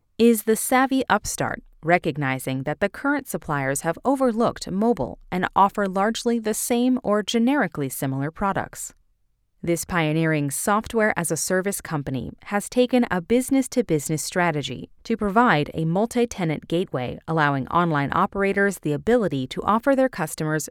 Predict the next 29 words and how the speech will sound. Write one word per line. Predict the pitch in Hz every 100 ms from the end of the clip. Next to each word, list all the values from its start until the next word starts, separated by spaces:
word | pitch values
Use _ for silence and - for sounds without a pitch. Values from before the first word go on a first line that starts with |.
| -
innovative | 226 269 220 202 196 -
iGaming | 170 196 190 180 175 180
software | - 151 - - 147
solutions | - 156 143 135 131 127 -
that | 156 147 -
outclass | 202 208 - 196 170 135 -
the | -
competition. | - 135 143 - 156 135 123 139 _ _ _ _ _ _ -
Playgon | - 269 233 156 139 135 -
prides | - 269 262
itself | 170 - 139 139
on | 156 151
innovation, | 147 139 165 190 233 240 277 _ -
modernizing | 156 165 175 170 165 160 147
live | 143 165 170
dealer | 165 160 135
games | 135 190 151 151 -
while | 160 143
developing | 143 147 165 165 147
designs | 139 139 160 170 170 165
specifically | - - 180 285 240 - 135
for | - 139
mobile | 190 180 127 - -
rather | 170 170 165 135
than | 127
desktop | 143 175 - - 131 -
like | 135 120
most | 143 180 - -
peers, | 131 113 117 -